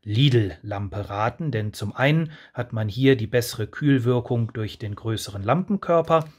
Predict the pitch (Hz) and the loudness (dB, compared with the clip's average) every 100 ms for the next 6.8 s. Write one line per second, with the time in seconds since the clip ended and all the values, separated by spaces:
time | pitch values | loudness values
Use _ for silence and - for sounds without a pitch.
0 | _ _ _ _ - 110 110 117 143 143 | _ _ _ _ -14 -8 -4 0 4 4
1 | 123 131 127 117 - - 120 123 120 - | 4 2 -2 -4 -6 -4 2 4 2 -2
2 | _ _ 110 107 101 - 117 117 123 123 | _ _ -6 -4 -4 -2 -2 0 -2 2
3 | 117 113 110 127 113 104 104 - 123 117 | 2 2 0 -2 -2 -2 -4 -6 -8 -8
4 | - 104 101 113 104 95 95 - - - | -6 -6 -4 -4 -4 -8 -8 -12 -18 -12
5 | 107 98 107 113 113 113 104 104 90 - | -6 -2 0 2 4 2 0 -6 -10 -12
6 | - 104 95 95 98 101 92 | -10 -8 -8 -10 -12 -14 -16